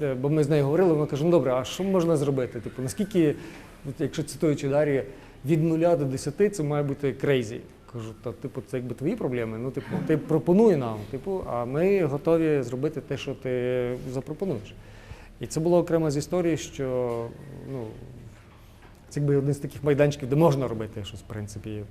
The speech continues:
ну, або пробувати робити те, де ніде не дають, те. Хоча ми не руйнуємо пам'ятку. Е, і Дар'я подумала і каже: «Слухай, я роблю такий проект,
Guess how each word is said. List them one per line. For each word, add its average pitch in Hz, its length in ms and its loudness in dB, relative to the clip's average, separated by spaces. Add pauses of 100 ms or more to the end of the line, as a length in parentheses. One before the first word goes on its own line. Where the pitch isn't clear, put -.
ну, 117 80 -8
або 107 200 -8
пробувати 135 560 0
робити 151 340 4
те, 151 140 0
де 143 160 4
ніде 139 380 2
не 147 120 2
дають, 147 360 0
те. 147 140 -4 (540)
Хоча 123 180 -6
ми 117 160 -4
не 123 140 2
руйнуємо 131 360 6
пам'ятку. 107 360 -4 (600)
Е, 123 380 2 (100)
і 196 580 10
Дар'я 190 680 2 (340)
подумала 180 680 0
і 156 80 -2
каже: 139 280 -2
«Слухай, 127 320 -6
я 139 120 2
роблю 139 220 -2
такий 139 260 -6
проект, 165 320 -6